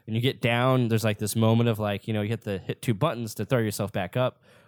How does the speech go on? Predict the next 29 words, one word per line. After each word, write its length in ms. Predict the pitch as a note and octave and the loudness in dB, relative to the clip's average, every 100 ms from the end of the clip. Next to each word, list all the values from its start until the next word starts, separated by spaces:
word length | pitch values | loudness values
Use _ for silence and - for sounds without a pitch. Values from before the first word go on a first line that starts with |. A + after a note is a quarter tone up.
| _ | _
or 80 | G2 | -6
you 80 | G2 | -4
could 160 | G2+ | -4
literally 280 | G#2 G#2+ F#2+ | -4 -4 -4
die. 280 | F2+ G#2 G2 | 0 0 0
And 80 | F2+ | -2
the 60 | |
guys, 300 | F#2+ G2+ G#2 - | -4 -4 -4 -6
the 180 | G#2+ G#2+ - | -6 -6 -2
women 260 | A2+ A2 | 0 2
are 80 | G#2 | 0
like, 160 | G2 F#3 | 0 0
"Oh, 180 | E3+ D3+ | 0 0
she's 160 | F3+ | 0
done 200 | F#3 F3 | 0 0
it. 100 | E3 | -2
She's 120 | F3 | -4
gonna 180 | E3 F3+ | -2 -2
die. 280 | D#3+ F3 D#3+ | 0 -2 -2
She's 180 | C#3+ D#3+ | -4 -6
bleeding. 440 | D#3 F#3+ F3+ E3+ - - - | -4 0 0 0 -6 -16 -4
This 120 | F3 | -2
is 120 | F3+ | 2
it. 160 | G3 F#3 | 2 2
It's 160 | E3+ F#3 | 2 4
over." 300 | G3 F#3 D3 | 4 6 4
And 80 | A#2+ | 4
it's 140 | A2+ | 2
just 280 | C3+ A#2+ | -2 -2